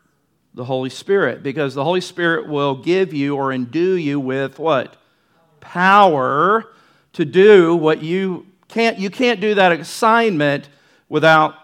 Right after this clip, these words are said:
the power of the Spirit. So we know they waited, and after Jesus ascended, the Holy Spirit, Acts chapter two,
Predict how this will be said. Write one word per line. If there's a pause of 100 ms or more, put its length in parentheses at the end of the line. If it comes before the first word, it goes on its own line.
(360)
the
power
of
the
Spirit.
So
we
know (320)
they
waited,
and
after
Jesus
ascended, (720)
the
Holy
Spirit,
Acts
chapter
two,